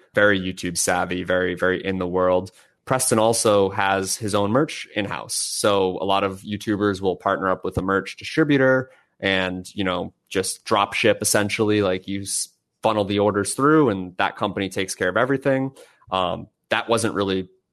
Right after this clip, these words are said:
Preston's approach from the beginning. He, he started his own in-house merch company, and, um, you know, I think there might be more employees there than there are on T B N R side. So just packaging, manufacturing,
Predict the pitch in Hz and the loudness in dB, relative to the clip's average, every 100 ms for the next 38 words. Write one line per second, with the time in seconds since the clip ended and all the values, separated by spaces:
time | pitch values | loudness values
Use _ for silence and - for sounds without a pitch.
0 | _ 113 95 - 95 92 98 - - - | _ -4 -2 -4 -6 -6 -10 -12 -12 0
1 | 101 101 - - 90 90 92 92 131 151 | 0 0 -4 -8 -6 -6 -4 0 2 2
2 | 131 95 87 92 92 - 98 92 92 95 | 0 -6 -10 -10 -10 0 0 0 -2 0
3 | 95 92 78 90 107 120 135 - - _ | 0 0 -4 -2 0 0 0 -6 -10 _
4 | 120 117 - 117 110 117 110 98 90 - | 0 0 0 -2 0 0 0 0 -4 -12
5 | _ _ _ 90 95 76 - 107 85 101 | _ _ _ -6 -4 -8 -4 -2 0 0
6 | 117 - 92 95 95 92 92 92 90 101 | -2 0 0 0 -2 -2 0 0 0 2
7 | 92 95 95 95 110 95 92 92 95 95 | 2 2 0 2 4 4 0 0 0 2
8 | 92 92 - 92 87 - 104 95 95 110 | 2 0 -4 -6 -6 -4 -2 0 2 2
9 | - - - - - - - 95 - 104 | 0 -4 -6 -8 -6 -4 -4 -6 -4 -4
10 | 98 117 101 101 95 92 95 95 92 95 | -2 -4 -2 -2 0 -2 -2 -2 -2 0
11 | 92 95 - 95 92 92 92 | 0 -2 -4 -4 -4 -4 -8